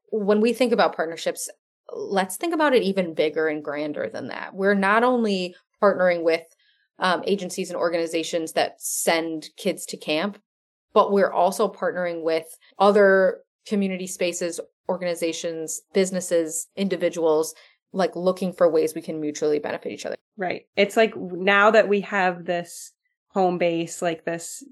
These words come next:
Speaker 2: farmhouse, this, like, space that we get to inhabit throughout the whole year, we're able to, we're, like, building a community, right? Like, we're, that's how you do it. You find a,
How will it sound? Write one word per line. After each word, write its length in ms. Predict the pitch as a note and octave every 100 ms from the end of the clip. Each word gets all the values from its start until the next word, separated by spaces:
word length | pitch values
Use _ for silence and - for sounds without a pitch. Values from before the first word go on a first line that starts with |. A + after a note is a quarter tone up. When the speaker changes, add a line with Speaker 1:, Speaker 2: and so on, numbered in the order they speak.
| -
Speaker 2:
farmhouse, 720 | F3 E3+ E3+ D#3+ E3 - - -
this, 440 | E3+ E3 - -
like, 380 | E3+ E3 - - - _ _ _ _
space 760 | - - - F#3+ F3 F#3+ - -
that 220 | F#3+ F#3
we 120 | F3
get 200 | E3+ F3+
to 440 | - F3 E3 D#3+ D#3+
inhabit 600 | F3 E3 E3+ E3 F#3 G3+
throughout 220 | G3 E3+ E3+
the 60 |
whole 200 | E3+ F3
year, 480 | D#3+ D#3+ F3 A#3+ B3+ _ _ _
we're 140 | F#3 F3+
able 420 | F#3 F3+ F3+ F3
to, 520 | F3 F3+ E3+ E3 D#3+ _ _ _ _
we're, 120 | G#3+
like, 180 | A#3 A3
building 260 | A#3+ A#3 A3
a 60 |
community, 520 | G#3+ A#3 B3 F3 D#3+ E3
right? 280 | E3+ G3+ -
Like, 180 | F3
we're, 380 | F3 F3+ F3 E3+ - _ _ _
that's 260 | G3 F#3+ -
how 120 | G3
you 160 | F3+
do 180 | F3 G3
it. 120 | -
You 120 | - F3
find 360 | F#3 F3+ F#3
a, 120 | F3+